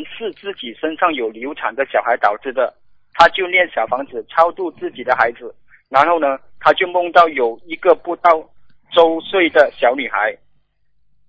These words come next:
在梦里意念是师父叫这位小女孩对同修说，叫同修每天念两百遍阿弥陀佛。同修因为觉得自己是修，修心灵法门的，所以也没，没去理会，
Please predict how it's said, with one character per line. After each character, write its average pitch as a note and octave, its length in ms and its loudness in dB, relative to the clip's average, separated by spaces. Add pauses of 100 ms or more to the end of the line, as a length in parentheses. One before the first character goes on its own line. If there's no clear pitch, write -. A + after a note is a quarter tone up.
(160)
在 F#3+ 140 8
梦 F#3 220 -4
里 A#2+ 220 -10 (160)
意 F#3+ 160 -12
念 G3 180 -4
是 G3 180 -14
师 D#3+ 200 -14
父 F3+ 180 -6
叫 F3+ 220 4
这 - 140 -6
位 F3+ 140 0
小 D3 200 0
女 C3+ 140 -8
孩 B2 140 -2
对 B2+ 180 -2
同 C3+ 180 -10
修 C3+ 160 -8
说， C3 320 0 (500)
叫 F#3 140 8
同 D#3+ 180 -4
修 D#3+ 140 -4
每 B2 160 -8
天 C#3 240 -4
念 E3 220 2
两 B2 260 0
百 A2 200 4
遍 D3 340 0
阿 D#3+ 240 2
弥 E3+ 260 -6
陀 A#2 220 -8
佛。 G#2+ 400 -6 (560)
同 E3+ 180 0
修 F#3+ 140 -4
因 E3+ 160 -4
为 G3+ 100 4
觉 D3 180 0
得 D#3 140 4
自 F3+ 140 -12
己 B2 180 -14
是 E3+ 240 -14 (240)
修， E4+ 160 -4 (460)
修 D#4+ 240 -4
心 F4+ 120 -8
灵 C#3 140 -8
法 A2+ 160 2
门 A#2 180 -12
的， C#3 240 2 (340)
所 D#3 180 0
以 D3 180 -8
也 A#2+ 100 -4
没， B2 180 -6 (200)
没 C3 160 -4
去 E3+ 160 -6
理 A2 200 -10
会， D#3 280 2